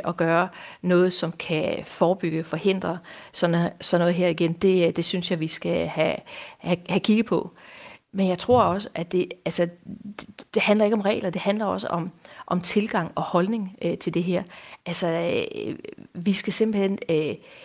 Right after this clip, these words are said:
meget, meget mere i det politiske system have arbejdet med, øh, kulturen. Altså, tænk sig, at der er nogen, som vi tjener jo ganske udmærket som medlem af Europaparlamentet, har kunne blive fristet, øh, af, af det her. Jeg synes, det er, det er rystende.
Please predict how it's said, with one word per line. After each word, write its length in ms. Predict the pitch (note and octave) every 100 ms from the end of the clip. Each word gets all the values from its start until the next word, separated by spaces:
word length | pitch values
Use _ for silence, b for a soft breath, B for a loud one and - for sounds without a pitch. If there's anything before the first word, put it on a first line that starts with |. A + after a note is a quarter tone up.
| B B -
meget, 340 | F#3 F3+ G#3
meget 180 | F#3+ F#3
mere 160 | F#3+ G3+
i 40 |
det 100 | F#3
politiske 500 | - E3+ F3 G#3 -
system 400 | - E3 E3+ F3+
have 100 | E3+ -
arbejdet 480 | E3+ - F3+ -
med, 180 | G#3 F3+ F3+ B B B _
øh, 400 | F3+ E3 E3+ F3+
kulturen. 580 | - G3+ E3+ A#3+ - E3+ -
Altså, 200 | D#3+ F3
tænk 320 | - - B3+
sig, 140 | - -
at 120 | E3+
der 60 | D#3
er 60 | D#3+
nogen, 340 | F3 F3+ G#3+ b b -
som 180 | - F3
vi 240 | F3+ F3+
tjener 280 | - A3 G3
jo 60 | E3+
ganske 240 | F#3 -
udmærket 380 | F3+ G3 E3 F3
som 120 | F3
medlem 280 | F3 F#3 F3+
af 40 |
Europaparlamentet, 800 | D#3+ E3+ - - - - - - B B
har 120 | - F3
kunne 120 | E3+
blive 140 | E3+
fristet, 560 | - G3+ - - D#3+ F#3+ -
øh, 200 | A3+ A2+ -
af, 240 | E3 D#3 -
af 100 | F3
det 100 | F3
her. 200 | F#3 F#3+
Jeg 100 | -
synes, 100 | -
det 300 | A3+ G#3 F#3+
er, 40 | E3 B B B -
det 60 | G3
er 40 |
rystende. 380 | F#3 A3+ - D#3